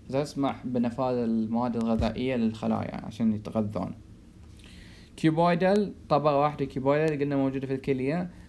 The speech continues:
عشان تسوي reabsorption. فتفرز سكريشن وريابزوربشن حق الماي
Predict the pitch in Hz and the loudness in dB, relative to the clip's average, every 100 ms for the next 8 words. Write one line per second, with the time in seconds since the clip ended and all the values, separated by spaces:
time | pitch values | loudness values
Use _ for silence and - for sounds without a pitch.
0 | - 139 127 139 139 131 123 120 117 110 | -6 -2 -2 2 2 2 0 -2 0 0
1 | 107 - - - - - - - 131 131 | 0 -8 -10 -10 -18 -20 -6 2 2 2
2 | - - 175 160 160 175 - - 139 147 | -2 -2 -2 0 -2 -2 -8 -2 -2 -2
3 | 170 190 202 - 139 131 117 135 127 147 | -2 -4 -6 -8 -4 -2 0 -2 -2 -2
4 | 151 - 165 135 120 120 117 120 135 185 | -2 -4 -4 -2 -2 0 2 2 2 0